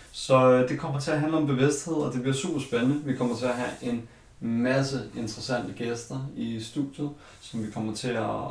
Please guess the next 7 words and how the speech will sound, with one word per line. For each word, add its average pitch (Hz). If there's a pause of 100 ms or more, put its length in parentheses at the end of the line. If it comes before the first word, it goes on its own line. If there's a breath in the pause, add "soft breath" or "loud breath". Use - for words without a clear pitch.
at 107
vende 113
interessante 117 (120)
og 110 (380 loud breath)
spændende 120
emner 127
med. 139